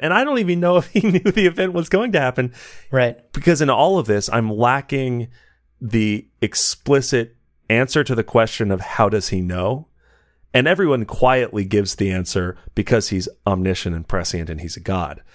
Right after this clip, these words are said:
Speaker 2: Right.
Speaker 1: But we also see inside Leto's head going,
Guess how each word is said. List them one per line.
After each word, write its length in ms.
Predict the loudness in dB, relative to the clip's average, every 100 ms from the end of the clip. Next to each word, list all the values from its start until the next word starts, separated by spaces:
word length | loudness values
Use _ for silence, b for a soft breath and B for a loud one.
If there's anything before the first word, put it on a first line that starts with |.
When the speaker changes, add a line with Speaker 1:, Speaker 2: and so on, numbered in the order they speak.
| b b -6
Speaker 2:
Right. 340 | 0 0 -2 -14 _ _ 2
Speaker 1:
But 180 | 2 2
we 180 | 2
also 320 | 4 2 0 -2
see 280 | 0 2
inside 720 | 2 0 2 4 4 2 -4 -6
Leto's 420 | 0 2 4 2 2
head 240 | 0 2
going, 380 | 0 2 0